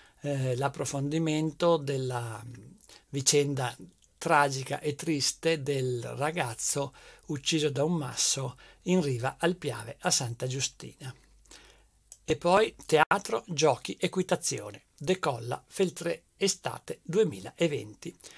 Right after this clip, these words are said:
Utilizzate le risorse che il governo ha stanziato con il decreto rilancio per la città.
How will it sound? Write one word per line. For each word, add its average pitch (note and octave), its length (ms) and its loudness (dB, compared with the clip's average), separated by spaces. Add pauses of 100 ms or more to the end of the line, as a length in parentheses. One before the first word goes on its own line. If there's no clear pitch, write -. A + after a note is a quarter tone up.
(200)
Utilizzate D3 640 2
le C#3 140 0
risorse F3 560 2
che D3+ 120 -4
il C#3 100 -2
governo C#3 600 0
ha - 80 -10
stanziato D3 800 2
con D3 240 -2
il C3 100 0
decreto C3+ 400 0
rilancio C3 500 2
per C3 140 -4
la A#2+ 80 -4
città. - 420 0